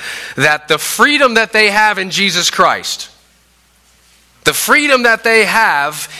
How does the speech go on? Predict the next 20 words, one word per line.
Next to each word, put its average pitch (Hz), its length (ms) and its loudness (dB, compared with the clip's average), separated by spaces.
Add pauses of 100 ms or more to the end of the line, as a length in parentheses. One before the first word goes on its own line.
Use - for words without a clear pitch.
in 160 140 -2
Jesus 180 460 0
Christ 156 520 0 (200)
is 147 140 -2
not 156 220 0
meant 143 200 -2
for 175 100 -8
the 165 80 -2
flesh - 480 0 (340)
or 110 200 0
sin. 123 320 0 (1120)
In 135 100 2
other 175 140 0
words, 123 380 -2 (1700)
what 127 180 0
our 120 120 -2
sinful 139 360 -2
desires 117 640 0
would 107 240 -4 (440)
want. 127 360 -2